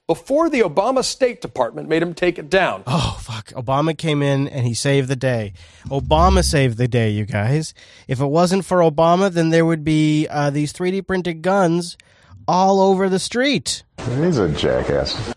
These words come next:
Speaker 1: Under regulations called itar. Wilson then sued the government,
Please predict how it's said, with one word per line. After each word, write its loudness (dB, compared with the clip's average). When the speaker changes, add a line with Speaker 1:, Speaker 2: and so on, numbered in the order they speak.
Speaker 1:
Under -2
regulations -2
called 0
itar. -2
Wilson 0
then 2
sued 0
the 0
government, -4